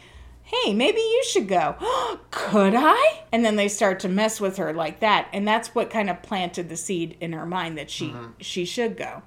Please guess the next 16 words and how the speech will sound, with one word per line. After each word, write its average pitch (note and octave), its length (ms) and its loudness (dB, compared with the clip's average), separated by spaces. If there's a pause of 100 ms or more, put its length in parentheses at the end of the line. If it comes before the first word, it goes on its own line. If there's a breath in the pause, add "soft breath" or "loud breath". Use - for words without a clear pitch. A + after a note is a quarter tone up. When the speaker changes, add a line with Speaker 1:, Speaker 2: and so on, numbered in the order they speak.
Speaker 1:
And G#3+ 400 0
I G#3 60 0
kinda A#3+ 260 0
saw A#3 240 6
that G#3+ 320 6
with F#3+ 260 -4 (200)
the G3 120 -2
fairy F#3+ 280 -2
tale E3+ 280 -2
theater G3 400 -2
version, E3+ 480 -4
where F3 200 -4 (160 soft breath)
it G#3 140 2
was G3 160 -2
the G#3 80 -2
steps-, A3 420 2